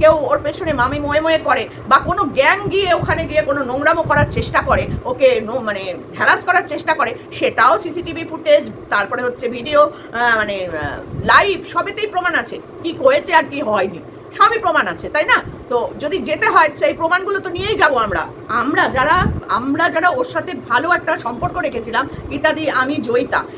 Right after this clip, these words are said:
এই তিনজন খুব ভালো একটা সম্পর্ক রাখার চেষ্টা করেছিলাম। জন্মদিনে তার বাড়ি কষ্ট করে গেছিলাম,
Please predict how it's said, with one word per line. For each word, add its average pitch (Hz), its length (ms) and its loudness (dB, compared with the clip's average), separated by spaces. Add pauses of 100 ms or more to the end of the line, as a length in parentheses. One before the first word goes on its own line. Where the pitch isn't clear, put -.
(100)
এই 330 200 -2
তিনজন 311 480 -2
খুব - 240 0
ভালো 311 200 2
একটা 349 200 -2
সম্পর্ক 269 400 -2
রাখার 254 320 0
চেষ্টা 240 260 -6
করেছিলাম। 233 440 -4
জন্মদিনে 226 420 -6
তার 226 180 -2
বাড়ি 202 260 0
কষ্ট 202 240 -2
করে - 160 -2
গেছিলাম, 240 440 -6